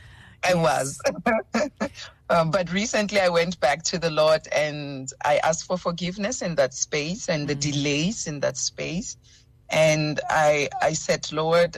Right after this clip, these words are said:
Speaker 1: um, take, have your, have your way." And when I said that,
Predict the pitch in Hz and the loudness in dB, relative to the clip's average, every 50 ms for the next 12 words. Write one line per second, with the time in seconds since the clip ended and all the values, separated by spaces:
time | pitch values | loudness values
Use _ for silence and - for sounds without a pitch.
0 | - - - - 151 143 143 139 135 113 - - _ _ _ _ - - - - | -8 -4 0 2 2 2 0 -2 -4 -10 -12 -16 _ _ _ _ -14 -8 -4 0
1 | 202 190 175 - - 156 170 190 180 170 175 175 156 156 147 - 170 196 196 233 | 0 0 2 2 0 0 2 0 0 2 0 0 0 0 -2 0 0 0 0 0
2 | 226 214 185 170 143 - - - - - - - - - - _ _ _ _ - | 0 2 2 2 2 0 -2 -8 -16 -20 -20 -20 -20 -20 -20 _ _ _ _ -2
3 | 185 190 180 151 180 196 190 220 302 370 - - 214 196 - - 165 151 147 - | 0 0 2 2 2 2 2 0 -2 0 2 2 2 2 2 4 4 4 4 2
4 | - | -2